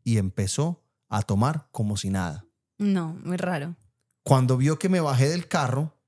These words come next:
Speaker 1: me miró como, con cara como de "what the fuck" y me preguntó por qué me había bajado. Lo único que supe decirle fue que pensé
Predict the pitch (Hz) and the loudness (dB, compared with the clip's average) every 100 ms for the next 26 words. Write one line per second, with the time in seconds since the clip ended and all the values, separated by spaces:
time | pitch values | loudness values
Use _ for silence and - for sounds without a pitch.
0 | _ - 117 110 104 101 90 - 139 113 | _ -4 0 0 -2 -6 -8 0 2 2
1 | 90 _ _ _ - 110 101 98 117 - | -2 _ _ _ -2 -2 0 -2 -4 -2
2 | 104 98 98 104 143 - 139 117 - _ | -4 -2 -2 -2 -2 0 -2 -4 -10 _
3 | _ _ _ _ - 139 123 110 104 101 | _ _ _ _ 0 2 2 0 -2 -2
4 | - 175 190 - _ 120 113 - 175 143 | -2 -2 -4 -14 _ -6 -4 -4 0 0
5 | 104 98 101 101 101 85 - _ _ - | 0 0 -2 -2 -4 -4 -10 _ _ -20
6 | _ - 127 151 208 196 170 - 156 180 | _ -2 2 2 2 0 0 0 -2 0
7 | 180 156 160 135 151 - _ _ 131 117 | -2 0 -2 -2 -4 -8 _ _ -2 0
8 | 151 165 175 - 170 175 - | 0 0 0 0 -6 -8 -14